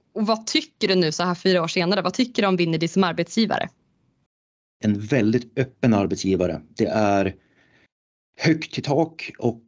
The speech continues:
Speaker 2: det är lika lätt att prata med, eh, till exempel Pierre som är V D, som att prata med kollegan som sitter vid skrivbordet bredvid.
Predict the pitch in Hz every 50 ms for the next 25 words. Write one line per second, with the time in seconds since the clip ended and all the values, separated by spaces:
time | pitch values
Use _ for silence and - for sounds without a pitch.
0 | _ - 113 104 107 110 110 - 113 101 104 104 107 98 - - 101 95 - -
1 | 104 98 98 95 95 92 92 85 78 98 92 92 - - 110 104 98 - - 98
2 | 92 - - 95 92 92 85 80 - - _ - - 110 104 104 104 101 98 -
3 | - - - - 98 98 95 98 101 98 90 82 95 95 95 90 - _ - -
4 | - 101 104 - - 101 92 - - 90 95 95 - 98 92 95 92 82 98 92
5 | 87 - 85 - 95 92 - 98 87 87 92 92 82 78 - - - 95 90 -
6 | 95 92 92 80 87 - - - - 90 87 95 90 101 101 -